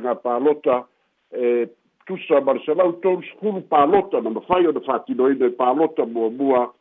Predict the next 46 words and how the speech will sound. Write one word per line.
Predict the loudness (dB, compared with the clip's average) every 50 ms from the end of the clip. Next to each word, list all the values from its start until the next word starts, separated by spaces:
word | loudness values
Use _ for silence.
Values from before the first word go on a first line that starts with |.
| _ _ _ _ _ -4
mo | 2 2 4 4
nei | 4 2 2 0 0 -2 -4
tū | -8 -6 -4 -4
mālo | -2 -2 -2 -2 -2 -4 -4 -6
i | -6 _ 0 2
tolu. | 4 4 4 2 -4 -8 -10 _ _ _ _ _ _ _ _ _ -6
Ma | -4 -4
na | -4 -4 -4
tua | -2 -2 -2 -2 -2
fo'i | -2 -2 0 0 0
o | 0 0
le | -2
pālota | -2 -2 -2 0 2 2 2 2 2 0 -2
mua | 0 2 0 0 0
mua | 0 0 2 2 2 2
po | 0 -2 -4
le | -4 -4 -6 -8
pre-polling, | -8 -8 -6 -2 2 4 4 4 4 0 -4 -6
e | -6 -4
whaapitoa | -4 -8 -8 -8 _ _ -4 0 2 4 4 2 2
mo | -2 -4 -2
le | -2 -2
au | -2 -2
mātutua, | 0 0 0 0 -2 -4 -12 -12 -6 -2 2 2 2 2 0 -4 _ _ _ _ _ -6
ona | -2 -2 0 0 0
o | -2
le | -4 -4 -4
tantanunga | -4 -4 -2 -2 -4 -2 0 2 2 2 2
o | 0 0 2 2
le | 2
aso | 2 0 0 -2 -4
o | -2 -2
le | -2
pālota, | -2 -2 -2 0 0 0 -2 -2 -2 -4
le | -2 -2 -2
aso | -4 -2 -2 -4 -4
ataeao, | -4 -2 -2 0 2 4 4 4 4 2 0
le | -2 -6
aso | -8 -16 -14 -10
whareile, | -6 -2 0 0 0 0 0 -2 -4 -4 -6 _ _ _ _ _ _ _
lea | -6 -2 0 2 2 2
o | 0 0
le | 0 0 0
a | 2 0 0 0 -4
whaatumuli | -8 -8 -10 _ -12 -10 -8 -6 -6 -6 -4 -2 0
ai | 2 0 0